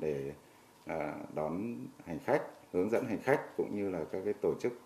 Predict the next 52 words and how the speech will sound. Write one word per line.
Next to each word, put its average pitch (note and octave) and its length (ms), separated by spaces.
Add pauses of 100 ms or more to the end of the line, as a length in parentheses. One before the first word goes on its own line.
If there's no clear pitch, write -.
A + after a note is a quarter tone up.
(100)
kết G2+ 160
nối E2+ 200
giao G2 140
thông. G2 320 (680)
Để C2+ 420 (140)
ngay A2+ 260
sau A2+ 180
khi A2+ 220
bàn F#2 200
giao G2 400
thì, E2+ 240 (520)
ờ, E2+ 160
dự - 160
án E2+ 320
có A2+ 80
thể, D#2+ 260 (580)
ờ, D2+ 60 (360)
khai F2+ 100
thác G2 220
thương G2 100
mại F2+ 140
được D#2 100
ngay G2 160 (300)
trước C#3 220
ngày G2 140
mùng E2 220
mười D#2+ 260
tháng E2+ 200
mười F2 120
một E2 180 (100)
theo F2+ 140
tinh F2 160
thần D2+ 160
chỉ D#2+ 120
đạo D2 200
của C#2 120
Phó D2+ 140
Thủ F2 140
tướng, C#2 100 (440)
ờ, E2 180
đảm D#2 160
bảo C#2 260
an F#2+ 160
toàn E2+ 360
và E2 120
đúng E2 220
các A2+ 180
quy G2 100
định F#2 160
của D#2 80
pháp G#2+ 180
luật. F2+ 140